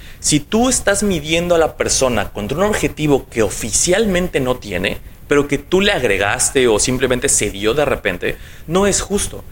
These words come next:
porque la persona debe tener claro cuáles son sus objetivos. Entonces, primero, ¿el objetivo es claro? ¿Eso contra lo que tú la, la, le estás midiendo a la persona es claro para la persona? Eh, eh, ¿está escrito? ¿Lo entendió? ¿Se le comunicó?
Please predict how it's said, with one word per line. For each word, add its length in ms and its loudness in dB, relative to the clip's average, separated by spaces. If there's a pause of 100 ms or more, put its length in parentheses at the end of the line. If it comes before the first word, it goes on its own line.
(140)
porque 200 2
la 200 2
persona 360 2
debe 220 2
tener 300 2
claro 340 2
cuáles 480 2
son 240 -2
sus 160 -8
objetivos. 540 -2
Entonces, 400 0
primero, 420 2 (720)
¿el 140 2
objetivo 500 0
es 120 2
claro? 340 0 (140)
¿Eso 360 2
contra 280 0
lo 160 0
que 120 0
tú 280 2
la, 300 0
la, 300 -2
le 60 -2
estás 220 -2
midiendo 300 0
a 40 4
la 140 0
persona 420 0 (400)
es 240 0
claro 400 2
para 140 2
la 100 2
persona? 420 0 (540)
Eh, 140 0
eh, 140 -8 (140)
¿está 280 0
escrito? 600 0
¿Lo 160 2
entendió? 520 0
¿Se 160 2
le 180 2
comunicó? 680 -4